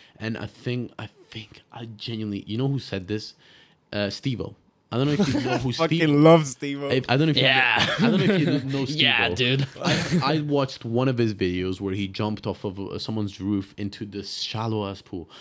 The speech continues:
Speaker 1: and he said, "I
Speaker 3: Don't do
Speaker 1: never"
Speaker 3: that, but
Speaker 1: No, don't.
Speaker 2: Nothing
Speaker 1: Uh,
Speaker 2: from
Speaker 1: I don't,
Speaker 2: Jackass.
Speaker 1: I don't consent anything, but he said something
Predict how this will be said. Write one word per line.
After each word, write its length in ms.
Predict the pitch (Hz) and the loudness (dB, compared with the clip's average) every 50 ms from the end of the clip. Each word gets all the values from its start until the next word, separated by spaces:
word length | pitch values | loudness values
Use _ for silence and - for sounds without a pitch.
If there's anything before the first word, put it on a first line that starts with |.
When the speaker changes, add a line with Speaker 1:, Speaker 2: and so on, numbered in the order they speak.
| - - - | -20 -16 -8
Speaker 1:
and 100 | - 110 | -4 -4
he 60 | 123 120 | -4 -2
said, 200 | - 131 120 - | -2 -4 -6 -4
"I 160 | 113 117 117 113 | -4 -4 -4 -2
Speaker 3:
Don't 340 | 110 101 101 156 170 185 | -2 0 2 2 2 4
do 120 | 170 170 170 | 4 2 2
Speaker 1:
never" 100 | 143 143 | 2 2
Speaker 3:
that, 220 | 113 104 95 87 - - | 2 2 0 -2 -4 -8
but 280 | 95 90 90 90 - - | -8 -8 -8 -8 -4 -2
Speaker 1:
No, 140 | 113 113 107 | -2 0 0
don't. 260 | 101 101 87 82 - _ _ _ _ _ - | 0 -2 -4 -6 -10 _ _ _ _ _ -14
Speaker 2:
Nothing 380 | - - 139 143 147 - 165 147 | -6 -2 0 0 2 4 2 2
Speaker 1:
Uh, 40 | - | 4
Speaker 2:
from 320 | 151 139 135 131 127 127 | 2 2 2 2 2 2
Speaker 1:
I 80 | 120 127 | 2 4
don't, 160 | 123 123 139 123 | 4 4 4 4
Speaker 2:
Jackass. 240 | 107 110 110 - | 2 0 0 -2
Speaker 1:
I 60 | 110 113 | -4 -4
don't 220 | 113 120 120 117 | -4 -4 -4 -4
consent 500 | - 120 104 - - 107 101 101 - - _ - | -4 -4 -4 -2 -2 -2 -2 -2 -4 -6 _ -8
anything, 380 | 92 92 90 - 92 90 90 - - - _ - | -6 -6 -6 -6 -6 -8 -8 -10 -16 -20 _ -4
but 260 | 101 110 107 - - - - - _ _ _ _ _ _ _ _ _ _ _ _ _ _ _ _ _ _ _ _ _ _ _ _ _ _ - | -2 -2 -2 -2 -6 -12 -20 -20 _ _ _ _ _ _ _ _ _ _ _ _ _ _ _ _ _ _ _ _ _ _ _ _ _ _ -4
he 200 | - 131 175 151 | 0 0 0 2
said 200 | - - 127 - | 0 0 -2 -2
something 520 | - 117 98 92 - 104 95 95 95 - | -2 -4 -4 -2 -2 -2 -4 -4 -6 -8